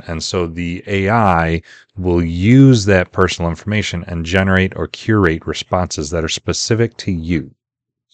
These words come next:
And that is essentially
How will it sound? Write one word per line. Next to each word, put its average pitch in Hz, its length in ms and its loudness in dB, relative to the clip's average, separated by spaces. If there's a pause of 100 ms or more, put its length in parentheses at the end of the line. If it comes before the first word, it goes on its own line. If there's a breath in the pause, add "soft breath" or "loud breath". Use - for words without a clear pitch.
(280)
And 87 180 -4
that 95 180 2
is 90 320 2 (1120 soft breath)
essentially 95 800 0